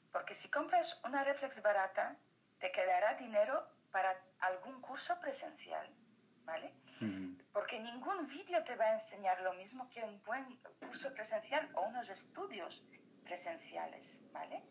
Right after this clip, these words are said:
Speaker 1: Entonces, cualquier cosa es mejor que, que que tener una cámara buena, porque, eh, lo que tú sabes es lo que te va a potenciar la foto, no es la cámara. La cámara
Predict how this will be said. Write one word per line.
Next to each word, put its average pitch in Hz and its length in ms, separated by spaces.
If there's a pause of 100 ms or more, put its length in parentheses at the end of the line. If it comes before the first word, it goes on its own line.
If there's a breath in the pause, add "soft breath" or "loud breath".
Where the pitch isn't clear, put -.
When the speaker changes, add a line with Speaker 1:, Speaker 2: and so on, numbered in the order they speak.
(260 loud breath)
Speaker 1:
Entonces, 208 440 (140 loud breath)
cualquier 240 460
cosa 330 440 (100)
es 214 160
mejor 294 400 (540)
que, 170 380
que 156 420 (540)
que 180 80
tener 185 480
una 214 160
cámara 226 380
buena, 254 320
porque, - 320 (420 loud breath)
eh, 160 280 (220)
lo 185 120
que - 120
tú 294 140
sabes 320 640 (560)
es - 220
lo 277 120
que 262 120
te 220 140
va 202 160
a 311 120
potenciar 254 600
la 185 160
foto, - 420 (260)
no 285 180
es 214 200
la 156 180
cámara. 156 500
La 160 140
cámara 214 400